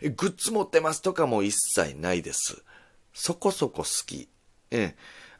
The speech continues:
あの、曲とかは結構聴いたりしてます。で、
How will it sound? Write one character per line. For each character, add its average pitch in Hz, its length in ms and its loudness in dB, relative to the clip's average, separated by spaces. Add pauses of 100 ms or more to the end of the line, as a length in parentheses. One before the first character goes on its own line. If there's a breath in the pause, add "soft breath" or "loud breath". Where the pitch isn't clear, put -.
あ 104 80 2
の、 98 300 4
曲 185 300 2
と 190 120 6
か 151 160 8
は 139 160 10
結 143 240 2 (140)
構 107 320 6
聴 98 180 0
い 92 60 -4
た 92 140 6
り 80 100 0
し - 120 -2
て 78 120 -2
ま 76 160 -6
す。 127 320 4 (320 loud breath)
で、 156 260 10